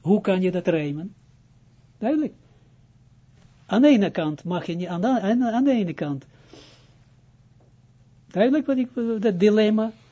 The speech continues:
Aan de ene kant mag je niet zeggen dat jij bent, "Ik ben, ik ben goed, eh, dat, ik ben volmaakt, ik ben veel beter dan hem," et cetera. Ja, want dan kan je niets ontvangen meer. Op dat moment ben je zelf, zelf,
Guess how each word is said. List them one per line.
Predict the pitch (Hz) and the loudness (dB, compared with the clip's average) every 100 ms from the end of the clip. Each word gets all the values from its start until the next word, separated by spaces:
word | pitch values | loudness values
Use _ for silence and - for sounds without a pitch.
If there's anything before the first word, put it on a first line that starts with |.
| _ - _ _ | _ -20 _ _
Aan | - 233 | -4 2
de | 277 | 2
ene | 226 202 | 2 0
kant | 196 170 180 | -4 -6 -6
mag | 175 | -6
je | 180 | -6
niet | 185 185 - | -6 -8 -6
zeggen | 180 170 170 | -8 -6 -6
dat | 170 | -6
jij | 170 165 156 | -4 -4 -4
bent, | 156 160 | -8 -8
"Ik | 170 151 | -8 -8
ben, | 156 151 147 - _ _ _ _ _ | -8 -8 -10 -16 _ _ _ _ _
ik | 175 156 | -10 -6
ben | 151 | -6
goed, | 147 277 240 214 | -2 0 0 -2
eh, | 190 180 180 180 175 | -6 -6 -10 -12 -6
dat, | 214 208 185 | -2 0 -2
ik | 185 165 | -8 -10
ben | 170 160 | -12 -12
volmaakt, | - 180 226 254 180 | -10 -8 -4 -4 -6
ik | |
ben | 160 151 | -8 -6
veel | 208 180 | -6 -4
beter | 190 285 269 247 | -2 -4 -2 -4
dan | 208 190 | -4 -8
hem," | 175 170 - _ _ _ _ _ _ - | -10 -14 -18 _ _ _ _ _ _ -20
et | - | -12
cetera. | 165 147 147 147 _ _ _ _ _ | -12 -10 -16 -18 _ _ _ _ _
Ja, | 196 254 | -8 -8
want | 160 147 | -8 -8
dan | 156 165 202 - _ | -8 -6 -8 -10 _
kan | 139 | -12
je | 135 | -8
niets | 143 147 175 | -8 -8 -8
ontvangen | 160 269 285 262 | -6 -2 0 0
meer. | 226 190 | 0 -2
Op | 160 | -4
dat | 160 | -6
moment | 196 262 269 208 - | -4 -2 -2 -4 -10
ben | 175 196 | -8 -4
je | 202 196 | -4 -6
zelf, | 196 - 262 262 - _ _ _ _ _ _ - - _ _ _ | -8 -6 -6 -6 -12 _ _ _ _ _ _ -20 -20 _ _ _
zelf, | - - 226 247 233 - | -18 -4 2 2 0 -6